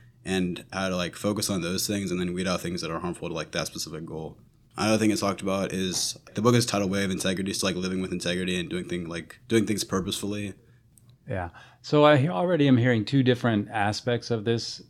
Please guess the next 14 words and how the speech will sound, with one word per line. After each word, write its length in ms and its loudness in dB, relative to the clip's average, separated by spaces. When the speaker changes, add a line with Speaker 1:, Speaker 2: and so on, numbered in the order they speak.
Speaker 2:
self 440 0
or 380 0
that 220 -2
I 120 4
notice 440 2
in 120 0
these 380 -4
books. 500 0
One 320 2
has 320 0
to 80 -6
do 200 2
with 240 2
correction. 840 -2